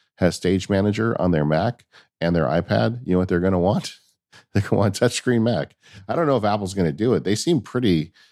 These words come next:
you know, they seem pretty hesitant to do that. And every time it comes up, they're very insistent they're never gonna make one. But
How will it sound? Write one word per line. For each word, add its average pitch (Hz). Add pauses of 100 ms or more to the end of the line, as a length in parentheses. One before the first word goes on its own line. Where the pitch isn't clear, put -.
(300)
you 98
know, 80
they 87
seem 120
pretty 87
hesitant 95
to 80
do 101
that. 73
And 71
every 82
time 80
it -
comes 71
up, 85
they're 67
very 87
insistent 71
they're 69
never 73
gonna 69
make 92
one. 67
But 73